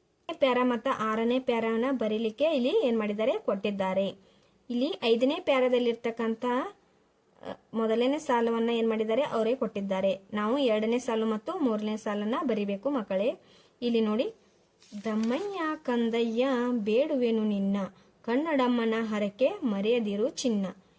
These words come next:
ಇಲ್ಲಿ ಏನ್ ಬರಿಬೇಕು ಮಕ್ಕಳೇ? ದಮ್ಮಯ್ಯ ಕಂದಯ್ಯ ಬೇಡುವೆನು ನಿನ್ನ, ಬೇಡುವೆನು ನಿನ್ನ, ಕನ್ನಡಮ್ಮನ ಹರಕೆ ಇದು ಮರೆಯದಿರು ಚಿನ್ನ.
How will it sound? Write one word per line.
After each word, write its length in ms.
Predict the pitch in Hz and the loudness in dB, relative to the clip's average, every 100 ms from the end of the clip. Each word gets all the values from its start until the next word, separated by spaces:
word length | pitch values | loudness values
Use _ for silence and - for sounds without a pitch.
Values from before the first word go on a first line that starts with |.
| _ - | _ -6
ಇಲ್ಲಿ 140 | 226 | 0
ಏನ್ 180 | 247 277 | 2 4
ಬರಿಬೇಕು 380 | 247 240 233 240 | 4 4 2 2
ಮಕ್ಕಳೇ? 580 | 233 233 247 339 508 - _ _ _ _ _ 220 | 0 0 2 4 2 -2 _ _ _ _ _ -10
ದಮ್ಮಯ್ಯ 500 | 214 214 226 294 294 | -4 -2 0 0 0
ಕಂದಯ್ಯ 580 | 262 240 226 226 220 233 427 539 262 | 0 0 0 2 2 2 0 -2 -4
ಬೇಡುವೆನು 800 | 196 202 240 254 220 220 208 | -2 2 4 4 2 2 0
ನಿನ್ನ, 320 | 208 190 190 196 196 180 - _ _ _ _ _ _ _ _ _ 208 | 0 0 -2 -2 -2 -4 -10 _ _ _ _ _ _ _ _ _ -8
ಬೇಡುವೆನು 1800 | 202 202 208 202 202 196 196 196 196 196 196 202 - _ 226 220 320 480 _ _ _ _ _ _ _ | -6 -4 -2 -2 -4 -2 -2 -2 -2 -2 -2 -4 -10 _ -6 -2 -4 -6 _ _ _ _ _ _ _
ನಿನ್ನ, 380 | 208 202 190 190 - - _ _ _ _ _ _ _ _ _ _ - | -4 -2 -2 -4 -10 -20 _ _ _ _ _ _ _ _ _ _ -6
ಕನ್ನಡಮ್ಮನ 680 | 240 320 285 247 247 233 220 | -4 0 2 2 2 2 0
ಹರಕೆ 520 | 220 208 214 220 208 202 | -2 -2 -4 -4 -4 -2
ಇದು 160 | 214 | -2
ಮರೆಯದಿರು 680 | 359 254 196 208 208 190 196 | 0 -2 -2 -2 -2 -2 -4
ಚಿನ್ನ. 320 | 190 185 185 | -6 -8 -6